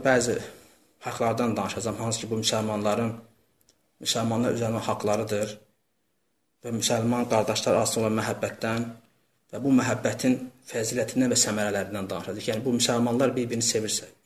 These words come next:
iki müsəlman qardaş bir-birini sevirsə, bunun nə səmərəsi var?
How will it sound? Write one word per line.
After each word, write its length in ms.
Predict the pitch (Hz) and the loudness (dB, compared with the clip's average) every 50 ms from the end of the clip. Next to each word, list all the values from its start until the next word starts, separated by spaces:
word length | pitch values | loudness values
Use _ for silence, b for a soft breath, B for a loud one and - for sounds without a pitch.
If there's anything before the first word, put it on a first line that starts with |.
| _ | _
iki 160 | - - - 127 | -10 -6 -4 -4
müsəlman 440 | 117 - 123 113 117 120 120 117 113 | -2 -2 0 0 0 0 0 0 0
qardaş 300 | 113 107 104 113 110 - - | 0 0 0 0 0 -2 -2
bir-birini 300 | 123 117 117 117 113 - - | -4 -4 -4 -2 -2 -2 0
sevirsə, 280 | - 107 110 104 - 110 | 0 0 -2 -2 -2 -2
bunun 220 | 120 135 143 139 139 | 2 4 4 6 6
nə 60 | 135 | 6
səmərəsi 460 | - 143 131 113 92 - - - - | 6 6 4 2 2 0 0 0 -2
var? 100 | - - | -8 -16